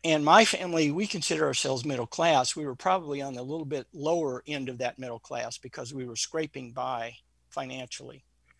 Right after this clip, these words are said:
But I looked at the people in Vietnam and I said, "These people have practic-, you know, a lot less than what we have in this country, a lot less than even I had, a lot of 'em.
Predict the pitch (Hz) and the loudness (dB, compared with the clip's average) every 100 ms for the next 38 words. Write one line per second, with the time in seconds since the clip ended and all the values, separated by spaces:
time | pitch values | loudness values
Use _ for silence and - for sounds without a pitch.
0 | _ _ _ _ _ - _ _ _ 147 | _ _ _ _ _ -20 _ _ _ -6
1 | 160 220 247 214 - 170 - 147 175 165 | 2 2 4 2 4 -2 -2 -6 -4 -4
2 | 156 147 143 139 135 139 135 131 131 123 | -4 -4 4 4 4 0 0 0 -2 -2
3 | 131 127 196 - 175 160 147 139 120 - | 0 0 0 2 2 4 6 6 4 -10
4 | _ _ _ _ - - 170 170 - 131 | _ _ _ _ -10 6 6 6 2 -6
5 | _ - 156 135 117 139 151 165 - 135 | _ -6 -2 -2 0 4 12 10 10 0
6 | 120 - - - _ _ _ 139 135 139 | 2 0 -2 -4 _ _ _ -4 -2 2
7 | 131 131 135 131 120 110 135 127 - 120 | 0 2 2 4 2 0 -8 -6 -4 -6
8 | 120 - - 143 139 - 151 131 - 131 | -8 -8 -6 2 2 4 0 0 -2 -2
9 | 131 120 - 143 131 123 117 117 - 143 | -6 -6 -2 4 4 4 -2 -6 -12 -4
10 | 135 135 127 120 | 0 0 0 -8